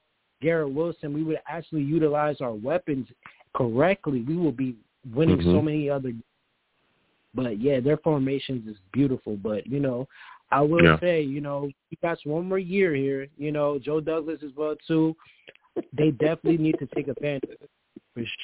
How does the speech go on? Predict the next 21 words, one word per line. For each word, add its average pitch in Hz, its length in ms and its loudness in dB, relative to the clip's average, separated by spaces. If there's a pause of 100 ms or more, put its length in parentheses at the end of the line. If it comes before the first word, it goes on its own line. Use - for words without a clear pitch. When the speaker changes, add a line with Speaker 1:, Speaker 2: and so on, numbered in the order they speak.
(100)
Speaker 1:
sure, 160 360 2
man. 117 360 -12
Like, 143 380 -6
I, 135 260 -10 (100)
like 156 200 -6
I 180 100 2 (100)
said, 214 280 4
this 190 120 -2
is 294 160 -2 (520)
it's 170 140 -4
a 175 60 2 (160)
one 208 160 0
and 220 100 -2
Speaker 2:
Said - 80 -4
Speaker 1:
done 226 160 2
Speaker 2:
he's 220 220 -4
got - 220 -2
Speaker 1:
situation. 226 300 -2
Speaker 2:
one - 120 -8
Speaker 1:
They - 80 -4
Speaker 2:
more - 80 -12